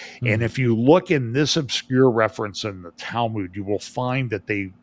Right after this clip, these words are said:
Speaker 2: agree with beheading. And because you're worshiping, you know, Jesus as God, then you're,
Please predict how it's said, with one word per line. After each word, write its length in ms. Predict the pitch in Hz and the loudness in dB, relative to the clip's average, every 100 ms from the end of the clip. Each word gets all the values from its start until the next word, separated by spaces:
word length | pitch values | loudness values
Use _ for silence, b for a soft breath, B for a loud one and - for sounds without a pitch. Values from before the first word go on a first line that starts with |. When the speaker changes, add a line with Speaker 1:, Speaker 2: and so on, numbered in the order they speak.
| _ - | _ -12
Speaker 2:
agree 420 | 107 85 117 123 | -12 -2 2 2
with 320 | 127 113 - | 2 -2 -2
beheading. 760 | - 92 - 117 117 113 107 101 B B B B B - | -14 -12 0 0 2 0 -2 -12 B B B B B -6
And 160 | 101 | -4
because 480 | 104 - 143 135 113 | -4 0 4 4 4
you're 240 | 113 113 | 2 2
worshiping, 1120 | 104 98 110 120 123 120 117 107 101 95 92 - b b b _ _ _ _ _ | 2 0 4 4 2 -2 -2 -4 -4 -10 -14 -16 b b b _ _ _ _ _
you 140 | 120 | -6
know, 80 | 90 | -4
Jesus 600 | 87 - 123 123 120 107 | -4 -2 0 2 0 0
as 160 | 110 92 | -2 -4
God, 600 | - 104 98 95 92 92 | 2 4 6 4 2 -2
then 240 | 95 92 | -4 -4
you're, 280 | 95 117 120 | 2 2 2